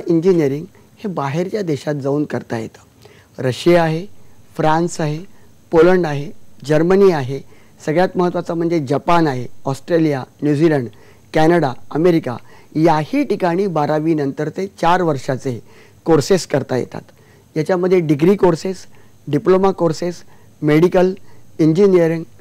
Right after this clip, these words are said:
एमबीए आणि pharmacy वगैरे सर्व courses करता येतात. त्याच्यासाठी पंधरा ते सतरा वयोगटामध्ये एसएटी ही परीक्षा द्यायला पाहिजे.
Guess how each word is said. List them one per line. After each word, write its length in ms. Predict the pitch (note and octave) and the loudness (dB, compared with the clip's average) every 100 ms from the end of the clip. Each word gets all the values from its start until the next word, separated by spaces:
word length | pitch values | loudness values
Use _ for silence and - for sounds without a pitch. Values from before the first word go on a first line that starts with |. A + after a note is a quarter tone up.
| - _ | -20 _
एमबीए 520 | E3 D#3+ E3+ F#3 D#3 D#3+ _ - | 0 2 2 2 2 -2 _ -8
आणि 360 | D#3 D#3 F3 F3+ | -4 -2 0 -2
pharmacy 500 | E3+ D#3 F#3 - F#3+ | 0 2 0 2 0
वगैरे 300 | E3 E3 E3+ | 2 0 -4
सर्व 280 | - E3+ | -2 0
courses 400 | F#3 D3+ C#3 D3 | 0 0 -2 -6
करता 260 | - B2+ - | -4 -8 -6
येतात. 200 | A#2 A2+ - - - - - | -10 -12 -20 -20 -20 -16 -2
त्याच्यासाठी 640 | F3+ A#3 A#3 A3 A3 A#3 - _ | 0 2 0 -2 -4 -6 -8 _
पंधरा 360 | F3 E3 F3+ A3 A3 | 0 0 0 -2 -2
ते 60 | |
सतरा 440 | A#3 - F3 - A3+ | -4 -4 -6 -2 -2
वयोगटामध्ये 800 | G3 F3 D#3+ D3+ D3 C#3 B2+ A2+ _ - _ - | 2 2 2 0 -2 -4 -6 -10 _ -20 _ 0
एसएटी 1080 | A#3+ C4 - - G3+ G3+ G3+ - - D3+ A2+ - - _ _ _ | 2 2 -4 -4 6 6 6 2 0 0 -2 -14 -20 _ _ _
ही 120 | A#3 | -4
परीक्षा 380 | A3 A#3+ A3+ A3 | 2 2 2 2
द्यायला 280 | F3 D3 | 4 4
पाहिजे. 380 | C#3 A#2+ - - | 0 -4 -10 -14